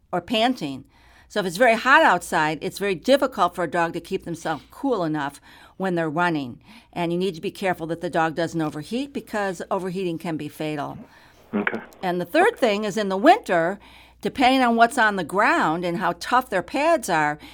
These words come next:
Speaker 1: it can be very difficult on their feet because,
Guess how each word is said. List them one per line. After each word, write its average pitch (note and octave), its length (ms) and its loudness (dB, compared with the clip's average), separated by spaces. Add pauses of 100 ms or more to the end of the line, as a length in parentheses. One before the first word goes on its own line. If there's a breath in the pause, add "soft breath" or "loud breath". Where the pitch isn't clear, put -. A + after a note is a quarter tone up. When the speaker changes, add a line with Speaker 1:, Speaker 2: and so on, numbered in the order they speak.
Speaker 1:
it F#3+ 80 -4
can G#3 80 -4
be G#3+ 80 -4
very A#3+ 220 2
difficult F3+ 720 0 (500 soft breath)
on F#3+ 160 4
their E3+ 120 2
feet B3+ 440 -2
because, F#3 840 2